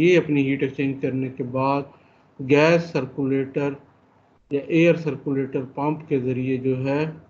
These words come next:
वो वापस nuclear reactor में वापस आ जाता है। तो ये एक loop दिखाई गई है। इसी तरीके से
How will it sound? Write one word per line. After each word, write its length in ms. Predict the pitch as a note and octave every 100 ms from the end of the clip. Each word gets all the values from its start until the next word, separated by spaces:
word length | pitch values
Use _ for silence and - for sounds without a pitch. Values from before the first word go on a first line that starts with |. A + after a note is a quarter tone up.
| _ _ _ _ _ _ _ _ C#3
वो 240 | C3 C#3+ F#3+ F#3+ - _
वापस 600 | C3+ C#3 C3+ - D#3 - - _ _ _ _
nuclear 460 | D3 C#3+ D3 C3+ C3+
reactor 380 | B2+ B2+ - C3+
में 140 | C3+
वापस 520 | C3 A#2+ A#2+ A#2+ A#2+ B2
आ 80 |
जाता 280 | A#2+ A#2+ A#2
है। 60 | B2+
तो 80 | C#3
ये 200 | D3 D#3 E3+
एक 240 | G3 G3
loop 260 | E3 D#3+ D#3+
दिखाई 400 | C3 D3 D3 C3+
गई 200 | C#3 C#3
है। 220 | C#3 C#3
इसी 240 | C#3+ C#3+ E3
तरीके 400 | D#3+ C3+ C3+ C#3
से 280 | C#3+ C#3+